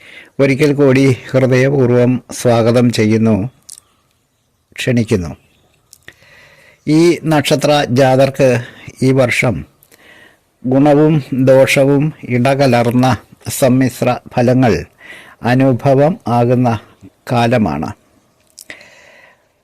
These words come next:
ഈ വർഷത്തിൻ്റെ മധ്യം കഴിഞ്ഞാൽ ഗുണപരമായ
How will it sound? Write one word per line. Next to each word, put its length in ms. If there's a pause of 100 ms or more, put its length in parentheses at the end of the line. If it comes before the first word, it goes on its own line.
(200)
ഈ 160
വർഷത്തിൻ്റെ 560 (240)
മധ്യം 480 (320)
കഴിഞ്ഞാൽ 520 (800)
ഗുണപരമായ 840